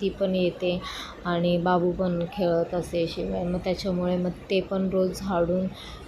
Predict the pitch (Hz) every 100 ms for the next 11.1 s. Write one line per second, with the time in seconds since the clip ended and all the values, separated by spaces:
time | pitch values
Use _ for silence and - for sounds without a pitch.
0 | 214 196 208 190 190 190 170 170 185 208
1 | - - 190 180 190 196 - 233 233 233
2 | 220 214 220 226 220 214 214 226 214 220
3 | 247 233 196 190 196 220 240 339 294 -
4 | 202 190 185 185 196 196 208 202 202 170
5 | 185 180 190 190 180 - - - - 190
6 | 180 196 190 190 170 185 185 190 190 185
7 | 175 175 170 175 - 233 - - - -
8 | - - - - - - - 208 202 196
9 | 185 170 170 165 165 - - - - -
10 | - - 185 180 - - - 185 175 175
11 | 180